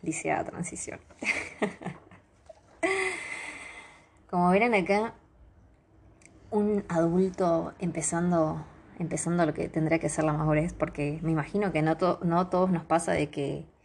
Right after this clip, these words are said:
ya estamos cursando los veinticinco, yendo para los treinta y decimos,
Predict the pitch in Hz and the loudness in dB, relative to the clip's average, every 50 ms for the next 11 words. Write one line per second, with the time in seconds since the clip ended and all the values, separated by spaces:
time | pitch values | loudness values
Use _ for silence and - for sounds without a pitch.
0 | - - - _ _ - - - - - - 170 175 175 165 160 - - - - | -20 -20 -20 _ _ -16 -12 -10 -4 0 2 2 2 2 0 -2 -6 -10 -12 -16
1 | - - _ _ _ _ - - - 156 156 - 170 170 175 165 156 160 156 151 | -20 -20 _ _ _ _ -14 -10 -8 -6 -4 -4 -2 -2 0 0 0 0 0 0
2 | 156 151 151 151 151 - - 180 180 180 175 - 160 160 - - 156 160 160 156 | -2 -2 -4 -6 -8 -6 -4 -2 -2 -2 -2 -2 -4 -6 -4 -4 -4 -2 -2 -2
3 | 156 147 143 143 143 147 - - - 160 160 170 170 170 170 151 143 156 151 - | -4 -4 -4 -4 -6 -6 -8 -8 -4 -4 -2 -2 -2 -2 -2 -2 -2 -4 -4 -4
4 | 170 165 156 151 | -4 -4 -4 -4